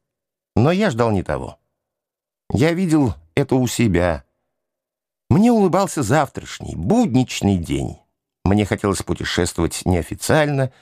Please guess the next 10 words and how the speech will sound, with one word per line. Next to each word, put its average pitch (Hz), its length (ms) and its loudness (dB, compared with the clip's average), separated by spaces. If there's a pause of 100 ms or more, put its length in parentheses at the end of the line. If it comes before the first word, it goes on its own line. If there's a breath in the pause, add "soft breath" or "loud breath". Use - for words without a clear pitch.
(360 soft breath)
не 170 160 4
приехать 185 640 0
и 135 60 4
осматривать, 117 840 -2 (200)
а 90 140 0
жить 78 720 -4 (540)
и 120 80 2
смотреть 101 540 0
на 90 140 0
все, 131 520 -2